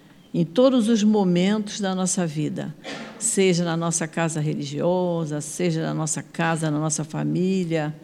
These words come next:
seja aonde estivermos, na condução, aonde estivermos, que sejamos sempre humildes e conscientes daquilo que nós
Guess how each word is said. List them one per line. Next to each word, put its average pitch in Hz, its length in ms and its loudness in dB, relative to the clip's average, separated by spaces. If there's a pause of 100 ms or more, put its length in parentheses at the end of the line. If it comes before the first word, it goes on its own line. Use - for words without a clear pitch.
(600)
seja 180 640 2
aonde 180 420 2
estivermos, 160 760 0
na 175 120 0
condução, 180 1120 0 (440)
aonde 262 420 4
estivermos, 151 800 -2 (380)
que - 100 -8
sejamos 185 640 2
sempre 190 520 2
humildes 185 920 0 (340)
e 175 80 0
conscientes 185 1000 2
daquilo 180 580 -2
que 190 180 -2
nós 160 460 -4